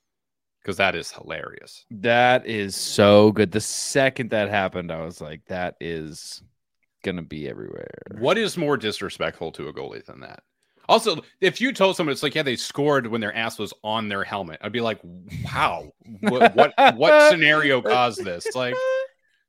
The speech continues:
Speaker 1: and who did it? Oh, it's Nosek. Sure, okay, word. It's forehand, backhand, deke in the crease. Sh-, mm-hmm.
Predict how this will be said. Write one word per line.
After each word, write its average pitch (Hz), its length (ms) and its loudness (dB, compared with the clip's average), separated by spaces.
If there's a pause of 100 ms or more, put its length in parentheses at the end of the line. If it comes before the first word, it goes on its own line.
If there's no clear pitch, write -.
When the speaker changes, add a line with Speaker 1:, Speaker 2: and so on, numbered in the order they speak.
(280)
Speaker 1:
and 117 80 -8
who 165 140 -2
did 139 160 2
it? - 160 -4
Oh, 107 140 -2
it's - 160 -10 (100)
Nosek. 113 540 0 (100)
Sure, 113 580 -2
okay, 87 580 -8 (440)
word. 95 540 -8 (1300)
It's - 80 -20
forehand, 123 420 0
backhand, 107 480 0
deke 104 320 -8
in 113 200 -4
the 95 80 -8
crease. - 640 -8 (160)
Sh-, - 240 -20 (100)
mm-hmm. 101 400 -14